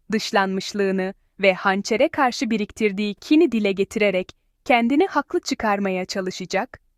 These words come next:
Bu sözler, Hançer'i derinden yaralarken, Sıla'nın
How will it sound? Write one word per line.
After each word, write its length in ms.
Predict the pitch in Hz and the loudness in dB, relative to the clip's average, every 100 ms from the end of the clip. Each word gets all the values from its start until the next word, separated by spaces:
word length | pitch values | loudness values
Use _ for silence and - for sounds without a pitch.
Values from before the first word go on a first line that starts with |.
| _ _ - | _ _ -4
Bu 140 | 254 | -4
sözler, 580 | - 220 196 175 185 226 _ _ _ | 0 0 0 -2 -4 -4 _ _ _
Hançer'i 640 | - 269 294 - 320 349 269 | 0 4 4 2 2 2 4
derinden 480 | 254 262 277 339 | 4 4 4 4
yaralarken, 840 | 320 247 233 214 202 - 180 180 196 _ _ _ | 4 4 2 0 -2 -4 -4 -4 -10 _ _ _
Sıla'nın 520 | - 359 359 339 311 | 0 4 6 6 4